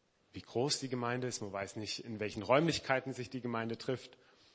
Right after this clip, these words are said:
Ähm, man weiß nicht, was es jetzt für ein Soundsystem ist oder Klavier und Mikro oder was auch immer. Also es gi-, im-, gibt immer ganz viel Neues. Und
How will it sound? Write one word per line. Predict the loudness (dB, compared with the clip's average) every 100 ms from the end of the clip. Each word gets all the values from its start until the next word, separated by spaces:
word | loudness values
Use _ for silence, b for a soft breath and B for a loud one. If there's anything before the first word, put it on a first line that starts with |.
| b -20 -20 -12
Ähm, | -10 -10 -10 -12
man | -12 -10
weiß | -6 -4 -4
nicht, | -4 -4
was | -4
es | -2
jetzt | -4 -4 -6 -6 -12 b b b b b b
für | 2
ein | 4
Soundsystem | 4 4 2 2 -2 2 2 2
ist | 0 -2
oder | -2 -2
Klavier | 4 2 2 -2 0 -2
und | -4 -6 -10 -10 _ _ -20 _ _
Mikro | -4 -4 -2 0 2
oder | 2 2
was | 4
auch | 2 0
immer. | 0
Also | 0 0
es | -2 0
gi-, | 0
im-, | 2 0 -2 -2
gibt | -2 2
immer | 4 4
ganz | 2 2
viel | 2
Neues. | 4 4 6 4 2 0 B B B B B -2
Und | 2 2 0 -4